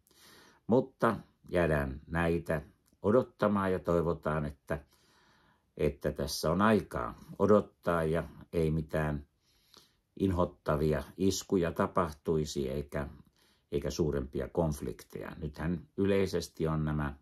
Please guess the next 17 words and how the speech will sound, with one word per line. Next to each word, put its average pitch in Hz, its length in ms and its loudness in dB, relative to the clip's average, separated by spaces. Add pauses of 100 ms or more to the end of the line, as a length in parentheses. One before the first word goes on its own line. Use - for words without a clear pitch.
(160)
asiantuntijat, 92 840 0
niin 76 200 -4
kenraalit 90 520 -2
siellä 80 320 -4 (400)
Amerikassa 87 600 0
kuin 85 120 -2
muuallakin, 80 720 2 (500)
epäilee, 85 680 4
että 76 360 -2 (580)
mi-, 73 300 -6
niin 87 220 0
kauan 76 200 0
kuin - 120 -10
Putin 107 400 0
pysyy 76 440 -4
vallassa, 113 600 2
hän 82 340 -4